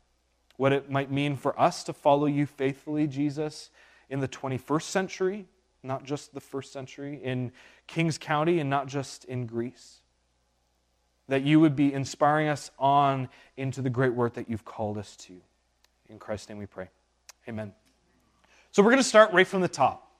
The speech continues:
So if you get a Bible app or a Bible, feel free to open that up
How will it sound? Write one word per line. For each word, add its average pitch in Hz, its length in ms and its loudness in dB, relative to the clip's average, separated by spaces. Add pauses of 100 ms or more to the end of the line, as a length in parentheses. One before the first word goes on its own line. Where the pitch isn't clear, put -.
(160)
So 185 160 4
if 165 160 2
you 220 80 2
get 254 100 6
a 220 60 6
Bible 196 420 8
app 196 300 6
or 160 120 4
a 147 40 4
Bible, 190 600 6 (260)
feel 240 280 0
free 247 200 4
to 208 100 2
open 175 360 4
that 170 220 2
up 151 300 6